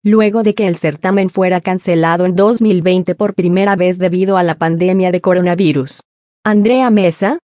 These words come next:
de veintiséis años, terminó primero por delante de los finalistas brasileños y peruanos en un llamativo evento televisado,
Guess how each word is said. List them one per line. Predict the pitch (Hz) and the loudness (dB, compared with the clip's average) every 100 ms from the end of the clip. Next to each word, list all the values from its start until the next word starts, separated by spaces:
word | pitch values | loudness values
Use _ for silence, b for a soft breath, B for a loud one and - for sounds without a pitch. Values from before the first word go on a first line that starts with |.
| - | -2
de | 202 | 0
veintiséis | 208 190 170 170 185 180 - | 0 0 -2 -4 -2 -4 -2
años, | 165 143 160 320 - _ _ | 0 0 0 -2 -8 _ _
terminó | - 196 180 180 180 | -4 -2 0 0 -2
primero | 185 175 175 190 | -2 0 0 -2
por | - 214 | -2 0
delante | 190 185 214 220 226 | 2 2 0 0 0
de | 220 | 0
los | 214 | 0
finalistas | 247 226 202 214 214 233 208 | 0 0 2 0 0 -2 0
brasileños | 196 202 226 208 202 208 220 | -2 -2 0 2 2 0 -2
y | |
peruanos | 214 175 180 190 208 208 | -2 0 2 0 -2 -2
en | 190 | 0
un | 190 | 0
llamativo | 180 170 165 196 180 | 0 0 -2 -2 0
evento | 185 175 180 170 | 2 0 -2 -4
televisado, | 180 170 170 170 - 165 156 208 | -2 -2 -2 -4 -2 0 0 0